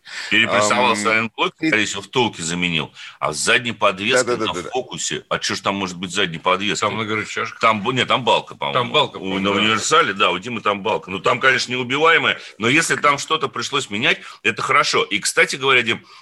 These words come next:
Speaker 1: э, вы, сэр, поступаете абсолютно правильно, понимая, что вам предстоит дальняя дорога, и перед ней в обязательном порядке автомобиль нужно проверить. Потому что две с половиной тысячи километров в один конец, там, с остановками или без, неважно,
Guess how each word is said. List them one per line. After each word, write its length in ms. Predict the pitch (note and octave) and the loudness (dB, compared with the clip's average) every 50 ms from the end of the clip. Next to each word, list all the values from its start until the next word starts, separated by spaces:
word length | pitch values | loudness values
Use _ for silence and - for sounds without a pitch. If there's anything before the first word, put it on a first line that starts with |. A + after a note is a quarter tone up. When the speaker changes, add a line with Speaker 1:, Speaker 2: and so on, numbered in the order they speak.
| - _ - | -16 _ 2
Speaker 1:
э, 100 | G#2 A2 | 2 2
вы, 160 | A2 A2+ C#3+ | 2 2 0
сэр, 140 | C#3+ - C#3 | -2 -2 -4
поступаете 500 | - C#3 - - C3 - D3 C#3 C3+ C3+ | -6 -8 -10 -10 -2 2 2 2 2 2
абсолютно 440 | B2+ - - - D3 D3 C#3 A#2 G#2+ | -2 0 0 0 0 0 -2 -4 -6
правильно, 600 | - - A#2 C3+ F#3 A3+ A#3 F#3+ B2 F2 D2+ - - - - - _ | -2 0 2 2 4 2 0 -2 -4 -4 -4 -6 -8 -14 -20 -20 _
понимая, 360 | - G#2 G#2 B2+ C#3+ D#3 D3+ C#3+ | -4 -2 0 2 2 2 2 2
что 220 | - - C#3 A#2 | 2 -2 -4 0
вам 240 | A2+ D3 D3 B2+ G#2+ | 2 2 2 2 0
предстоит 580 | - G#2+ G2+ - - A#2+ A#2+ C3 B2+ G#2 D2+ | -4 -8 -8 -4 0 2 2 2 2 0 0
дальняя 440 | C#2+ A#2+ C3 B2+ A#2 G#2 F#2+ F2 E2+ | 2 4 4 4 4 2 0 -2 -2
дорога, 500 | E2 D#2+ D#2+ E2 G#2 E3+ G#3+ A3+ - - - - - - - | -2 0 0 2 2 2 2 0 -2 -2 -4 -10 -20 -10 -8
и 60 | G2 | -8
перед 440 | - - C3 A#2 A2 G#2+ F#2 D#2+ E2 | -2 0 2 4 4 2 0 0 0
ней 260 | G#2 D3+ F#3+ F#3+ C3+ | 2 2 4 2 2
в 100 | E2+ F#2 | -2 -4
обязательном 600 | G2 F2+ F#2+ F2 G2+ C3+ C#3 C3 - G2 F2+ E2 | -6 -6 -6 -4 -2 -2 -2 -2 -2 -4 -6 -4
порядке 460 | - E2+ D#2 F2 B2 D#3 E3 - - | 0 0 2 4 4 2 2 0 -4
автомобиль 500 | F2 - - F#2 E2+ E2+ E2 E2 A2+ G#2+ | -4 -4 -4 -4 -4 -4 -2 -2 -4 -4
нужно 260 | F2+ F2 F2 D#2+ E2+ D#2+ | -4 -4 -6 -6 -8 -6
проверить. 560 | - F2 F2 F#2 A#2+ D3 C#3 F#2+ - - _ _ _ - - - _ _ | -2 -2 0 0 2 0 0 -2 -4 -10 _ _ _ -20 -20 -20 _ _
Потому 320 | F2+ E2 G#2+ A#2 B2+ B2+ | -2 0 0 0 0 -2
что 220 | - - B2+ G#2+ - - - _ _ _ | 0 0 0 0 0 -4 -14 _ _ _
две 240 | F2 G2 G#2+ D3+ E3 | -4 0 0 2 0
с 80 | - | 0
половиной 260 | - C#3+ C#3+ C#3+ C3+ B2+ | 2 2 2 2 0 -2
тысячи 300 | C3+ C#3 C3 - - - | -2 0 0 0 0 2
километров 500 | B2+ A#2+ A#2+ B2+ C#3 C#3 C3+ A#2+ G#2 F#2+ | 4 4 4 4 2 -2 -4 -4 -4 0
в 60 | G#2+ | 0
один 260 | A2+ A2+ A2+ C3+ C3 | 0 0 0 -6 -6
конец, 460 | - A2+ G#2+ A2+ C#3 E3+ G3+ G3+ - - - - - _ | 0 2 2 2 2 -2 -2 -2 -8 -14 -16 -20 -18 _
там, 120 | - - | -10 -6
с 60 | - - | -4 -4
остановками 540 | - - G2+ G#2 C#3 D3 C#3 - G#2 F#2+ | -2 0 0 2 2 0 -2 -2 -4 -4
или 100 | F#2+ F#2 | -2 -2
без, 280 | F#2 F#2+ C#3 C3+ - - | -2 -2 -2 -2 -2 -4
неважно, 420 | E2+ E2+ A2 C3+ B2 - D#2 C#2 | -2 2 2 2 2 2 -4 -10